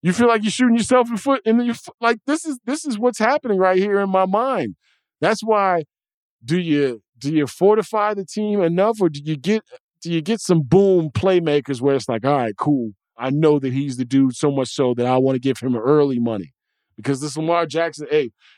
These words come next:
if you could play around with the former M V P and the guy who is the, the tent pole to your entire organization, let's face it, man, that offense is boo-boo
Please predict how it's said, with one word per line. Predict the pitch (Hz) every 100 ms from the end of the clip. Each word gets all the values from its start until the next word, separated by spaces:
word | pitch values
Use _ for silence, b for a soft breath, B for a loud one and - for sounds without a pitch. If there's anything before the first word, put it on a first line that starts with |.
| -
if | 123
you | 190
could | 202
play | 170 214
around | 202 196 196
with | 180 151
the | 156 143
former | - 180 202 202
M | 180 196 175
V | 185
P | 156 185 202 220 - _ _ -
and | 143
the | 151
guy | 165 190 190
who | 175 160
is | 127 110 - _ _
the, | 143 143 131 120 _ _
the | 139 135 _
tent | - 220 -
pole | - 202 208
to | 202 170
your | 185
entire | 160 131 - 185 208
organization, | 196 190 190 185 165 185 202 214 185
let's | 214
face | - 214 240 170
it, |
man, | 139 151 156 151 - _ _ -
that | 160 208
offense | 214 233 180 139 127
is | 127
boo-boo | 117 190 240 233 151 233 175